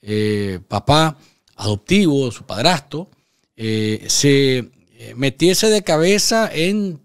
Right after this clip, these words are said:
tratar de que no se mantuviese en prisión. La dictadura le dijo, "Bueno, entonces es hora de que se vaya".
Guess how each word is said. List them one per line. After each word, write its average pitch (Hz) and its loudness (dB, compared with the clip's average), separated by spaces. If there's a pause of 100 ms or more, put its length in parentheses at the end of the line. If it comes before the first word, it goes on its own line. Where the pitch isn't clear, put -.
(120)
tratar 135 0
de 156 -4
que 117 -8
no 160 2
se 214 -2
mantuviese 165 0
en 151 -4
prisión. 143 0 (440)
La 160 -10
dictadura 180 2
le 170 4
dijo, 143 0
"Bueno, 233 -8
entonces 170 -4 (680)
es 156 -18
hora 139 -6
de 113 -8
que 104 -10
se - -6
vaya". - -14